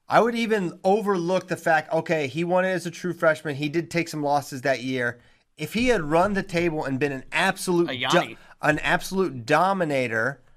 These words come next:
Speaker 1: the, the next three years, which I, I think, I think maybe you, you could make the case. But the sophomore year, losing two matches, the fact that he was not,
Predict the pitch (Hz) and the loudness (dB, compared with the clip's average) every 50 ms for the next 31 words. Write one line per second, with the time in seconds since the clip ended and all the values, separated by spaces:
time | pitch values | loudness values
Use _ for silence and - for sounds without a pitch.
0 | _ _ _ _ - 117 135 143 143 135 127 127 139 135 147 156 160 - - - | _ _ _ _ -8 -2 0 0 0 0 -2 -4 -2 2 2 2 2 0 -2 -4
1 | 185 175 175 180 175 175 175 165 131 120 113 117 117 - - 135 131 - - - | 0 0 2 2 2 2 2 2 2 0 -2 -4 -4 -6 -6 -6 -6 -6 -8 -14
2 | - - - - _ _ _ _ _ _ _ _ _ _ - 127 127 104 95 127 | -14 -16 -20 -20 _ _ _ _ _ _ _ _ _ _ -4 -2 -2 0 0 0
3 | 127 123 - 151 139 135 131 - _ _ _ _ - 127 135 - 165 151 139 131 | 0 -2 -2 -6 -6 -6 -8 -12 _ _ _ _ -2 -2 -2 0 -2 -4 -4 -2
4 | 135 143 143 135 131 135 135 127 127 127 113 113 - _ _ _ 123 120 113 117 | -2 -2 -2 0 0 0 -2 -2 -2 -4 -6 -8 -14 _ _ _ -12 -10 -8 -8
5 | 123 110 113 113 113 107 - 101 - 120 107 90 - - _ _ _ _ _ - | -8 -6 -6 -6 -6 -6 -10 -12 -10 -8 -8 -8 -10 -14 _ _ _ _ _ -12
6 | 107 117 107 123 - - 135 127 139 143 - 175 170 165 156 156 160 160 160 151 | -12 -10 -10 -8 -4 0 2 2 2 0 0 -2 0 0 0 0 0 0 0 -2
7 | 139 139 147 143 143 160 147 - - 160 156 147 139 143 143 - 147 127 - 120 | -2 -4 -4 -4 -6 -8 -10 -8 -6 -4 0 0 0 0 0 -4 -10 -12 -14 -12
8 | - - 127 123 139 - 147 135 123 131 131 117 117 123 135 139 123 131 135 135 | -6 -2 0 0 0 -2 -4 -10 -8 -8 -8 -4 0 0 0 0 0 0 0 2
9 | 143 143 - | 2 2 0